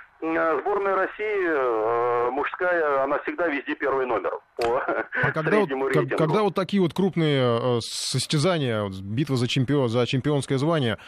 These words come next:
Speaker 2: а, с-, шахматисты, и как-то вот, э, таких вот шахматистов, которые сейчас играют там в Нью-Йорке, их как-то охраняют,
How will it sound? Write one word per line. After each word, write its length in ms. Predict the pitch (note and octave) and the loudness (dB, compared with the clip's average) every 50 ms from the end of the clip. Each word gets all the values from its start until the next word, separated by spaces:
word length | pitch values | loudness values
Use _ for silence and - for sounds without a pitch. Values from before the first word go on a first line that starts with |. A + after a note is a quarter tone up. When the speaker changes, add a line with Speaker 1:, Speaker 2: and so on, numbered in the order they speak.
| - - - - - | -18 -20 -20 -8 -4
Speaker 2:
а, 280 | A2 A2+ B2 C3 B2+ | -2 0 0 0 -2
с-, 120 | A2 - - | -2 -4 -4
шахматисты, 560 | - - - E3+ F3 F#3+ - A3+ E3 - C#3 | -4 -2 0 0 0 0 0 -4 -2 -2 -2
и 20 | C3 | 0
как-то 260 | - F3+ - - F#3 D3+ | 0 -2 -2 -4 -4 -2
вот, 240 | D#3+ D3+ - - | -2 -4 0 0
э, 280 | D3+ D3 C3+ A2+ C3 B2+ | 0 0 0 0 -2 -2
таких 300 | - D#3+ - F#3 C#3+ - | -2 -2 -2 -2 -4 -2
вот 140 | B2+ A2+ - | -4 -4 -4
шахматистов, 540 | - - A2 G#2+ B2+ C3 A3+ A3+ - - - | -10 -10 -4 -2 -2 0 0 -2 -2 -2 -2
которые 220 | - D3+ D3+ C3+ | 0 0 0 -2
сейчас 320 | - A#2+ - F3 C#3+ - B2+ | -2 -2 -2 -2 -2 -2 -4
играют 280 | A2 C3 D3 A#2+ - | -2 -2 -2 -2 0
там 140 | - C#3+ B2 | -2 -2 0
в 40 | A#2+ | 2
Нью-Йорке, 300 | C3+ D3 D3 B2 - A2 | 2 2 2 0 -2 -8
их 80 | G#2 - | -6 -6
как-то 240 | D#3+ D#3 - E3 | -6 -4 -2 -4
охраняют, 640 | D#3 - - D#3+ E3 C3+ A2+ A#2 B2 C3+ C3 C3 A#2+ | -4 0 0 0 0 0 0 0 0 0 0 -2 -4